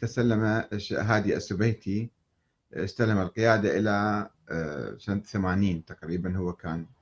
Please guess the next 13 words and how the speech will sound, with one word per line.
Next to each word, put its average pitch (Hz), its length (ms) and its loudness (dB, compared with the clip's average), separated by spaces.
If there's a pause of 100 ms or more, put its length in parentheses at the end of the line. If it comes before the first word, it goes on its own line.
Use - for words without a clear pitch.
(840)
آه، 107 100 0
يعرف 110 460 2
أنه 104 160 2
قائد 95 340 0
حزب 87 240 -8
الدعوة. 85 420 0 (1400)
يعني 110 380 4
هو 120 460 4 (680)
كان 120 240 4
رجل، 113 580 2 (100)
آه، 87 840 -2
إصلاحي 113 540 0
أيضًا 92 440 -2